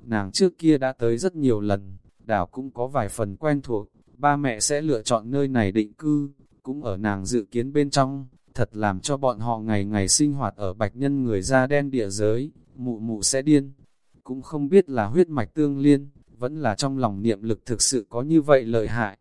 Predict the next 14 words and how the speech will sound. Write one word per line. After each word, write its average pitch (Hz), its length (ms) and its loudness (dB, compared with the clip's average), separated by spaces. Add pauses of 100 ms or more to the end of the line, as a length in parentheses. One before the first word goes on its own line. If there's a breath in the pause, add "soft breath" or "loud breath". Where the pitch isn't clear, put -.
(200)
ở 101 160 -4
Trung 143 220 0
Ly 139 160 4
Tình 113 320 -4
Nhi 156 160 2
còn 104 300 0
ở. 92 340 -4 (840)
Dùng 104 240 0
sức 185 220 4
hô 143 180 -2
hấp 165 220 0
địa 131 200 2
cầu 107 280 0
ô 139 180 0